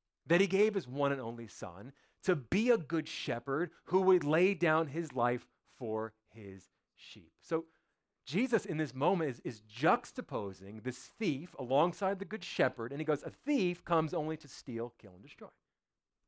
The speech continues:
I come to give and heal and build." Jesus would say, "You got a decision to make, folks. You gonna follow the thief, who many times is you,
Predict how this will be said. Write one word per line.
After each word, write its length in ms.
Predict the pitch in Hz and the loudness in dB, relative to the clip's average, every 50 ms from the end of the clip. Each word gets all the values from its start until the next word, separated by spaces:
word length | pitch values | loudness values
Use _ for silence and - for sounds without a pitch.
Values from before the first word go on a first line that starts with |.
| _ _ - | _ _ -2
I 400 | 113 107 95 85 90 127 175 196 - _ _ _ _ _ _ _ _ _ _ _ _ _ _ - | -2 -2 -2 -2 -6 -10 -12 -14 -18 _ _ _ _ _ _ _ _ _ _ _ _ _ _ -10
come 160 | - 147 139 | -10 -8 -8
to 80 | - | -8
give 240 | 170 175 254 123 - - _ _ _ _ _ _ _ _ _ _ _ _ _ _ _ _ | -8 -6 -4 -4 -6 -8 _ _ _ _ _ _ _ _ _ _ _ _ _ _ _ _
and 160 | 147 147 156 160 | -10 -10 -10 -10
heal 440 | 151 - - 226 220 - - _ _ _ _ _ _ _ _ _ _ _ _ _ _ _ _ _ - | -12 -10 -8 -6 -6 -6 -8 _ _ _ _ _ _ _ _ _ _ _ _ _ _ _ _ _ -10
and 240 | 165 180 185 147 - | -8 -8 -8 -10 -10
build." 260 | - - 131 117 - _ _ _ _ _ _ _ _ _ _ _ _ _ _ _ _ _ _ _ _ - | -8 -8 -8 -10 -14 _ _ _ _ _ _ _ _ _ _ _ _ _ _ _ _ _ _ _ _ -12
Jesus 300 | - 175 190 - 208 185 | -8 -8 -8 -8 -8 -10
would 140 | 202 196 | -10 -8
say, 300 | - - 185 170 170 160 - _ _ _ _ _ _ _ _ _ _ _ _ _ _ _ _ _ _ _ _ _ _ _ _ | -6 -6 -6 -6 -6 -10 -14 _ _ _ _ _ _ _ _ _ _ _ _ _ _ _ _ _ _ _ _ _ _ _ _
"You 240 | _ 90 87 107 180 | _ -16 -14 -10 -6
got 140 | 226 233 208 | -6 -6 -6
a 40 | 175 | -6
decision 360 | 156 - - 214 208 190 160 | -8 -12 -12 -14 -14 -12 -14
to 60 | 107 | -14
make, 180 | 90 82 80 _ | -16 -16 -18 _
folks. 320 | - 92 95 - _ _ _ _ _ _ _ _ _ _ _ _ _ _ _ _ _ _ _ _ _ _ _ _ _ _ _ _ _ _ _ | -18 -18 -18 -18 _ _ _ _ _ _ _ _ _ _ _ _ _ _ _ _ _ _ _ _ _ _ _ _ _ _ _ _ _ _ _
You 80 | - 139 | -2 0
gonna 100 | 196 196 | 2 6
follow 220 | 170 190 190 180 | 8 8 8 8
the 60 | 151 | 6
thief, 360 | 127 - - - 226 269 277 - _ _ _ _ _ _ _ _ _ _ _ _ _ _ _ _ _ _ _ _ _ _ _ _ _ _ _ _ | 4 2 0 0 0 0 -4 -8 _ _ _ _ _ _ _ _ _ _ _ _ _ _ _ _ _ _ _ _ _ _ _ _ _ _ _ _
who 80 | - 143 | -2 2
many 260 | 139 139 175 220 196 | 4 6 6 6 4
times 280 | - 139 127 117 101 | 2 0 0 0 -2
is 100 | 98 92 | -4 -8
you, 340 | 95 117 107 95 92 127 147 | -8 -8 -8 -8 -10 -12 -14